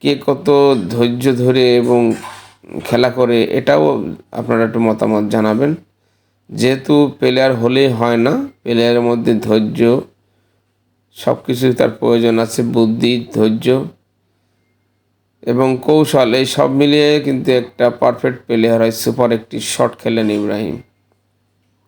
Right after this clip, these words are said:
নয়টাই কিন্তু কালো ছিল, সে কিন্তু already রেড কভার দিয়ে দিয়েছে।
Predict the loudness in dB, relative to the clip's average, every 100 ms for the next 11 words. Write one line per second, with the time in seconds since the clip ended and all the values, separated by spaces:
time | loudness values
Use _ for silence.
0 | _ _ _ _ _ _ _ _ _ _
1 | _ _ _ _ -12 -4 0 0 2 0
2 | 0 0 -2 0 0 0 0 0 0 0
3 | -2 0 -2 -4 0 0 0 -2 -2 0
4 | 0 0 0 0 0 -2 -6 -2 -2 -2
5 | -6 -4 0 0 0 0 2 4 2 0
6 | 0 0